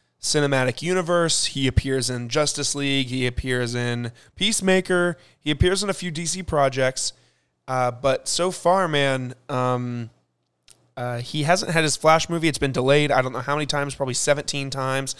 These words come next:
at this point. I'm not sure we're ever gonna see this movie because of what's going on with Ezra Miller. So, a couple weeks back, Ezra Miller was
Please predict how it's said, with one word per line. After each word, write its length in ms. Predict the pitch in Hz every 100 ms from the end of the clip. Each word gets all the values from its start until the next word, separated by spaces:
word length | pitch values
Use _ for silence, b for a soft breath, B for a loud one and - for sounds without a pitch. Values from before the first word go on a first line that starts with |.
| B B
at 100 | 120
this 140 | 135
point. 260 | - 143 139
I'm 80 | 127
not 140 | 127
sure 160 | - 131
we're 120 | 131
ever 160 | 120 127
gonna 140 | 120
see 220 | - 160
this 200 | 175 170
movie 300 | 170 160 165 B B
because 500 | - - - 175 196
of 160 | 185 139
what's 260 | 131 156 -
going 320 | 165 156 139
on 160 | 135 135
with 160 | 127
Ezra 260 | 123 117 120
Miller. 400 | 117 107 87 - b b -
So, 480 | - - 165 101 - _ _ _ _ _ _ _ _ -
a 60 | - -
couple 220 | 202 240
weeks 240 | 254 -
back, 520 | - 139 123 123 - - b b b b
Ezra 260 | 156 160 190
Miller 560 | 170 160 160 156 156 - - 135 _ _
was 960 | 139 147 143 139 139 139 139 135 127